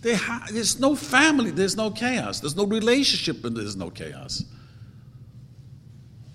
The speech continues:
I, when young people, you know, have these dreams, everything is gonna work, I says, I always tell every chassan kala, "Do you know, we're going under the chuppah, to read the ksubah." Do you know what the ksubah is?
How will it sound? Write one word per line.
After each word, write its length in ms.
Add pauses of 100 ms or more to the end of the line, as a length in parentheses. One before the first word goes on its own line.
(360)
I, 120 (260)
when 140
young 220
people, 420
you 120
know, 180
have 260
these 160
dreams, 500
everything 280
is 120
gonna 200
work, 240
I 80
says, 360 (340)
I 60
always 200
tell 180
every 200
chassan 500
kala, 500 (380)
"Do 100
you 60
know, 120
we're 160
going 280
under 200
the 120
chuppah, 560 (420)
to 100
read 180
the 80
ksubah." 500 (240)
Do 80
you 40
know 80
what 140
the 60
ksubah 380
is? 320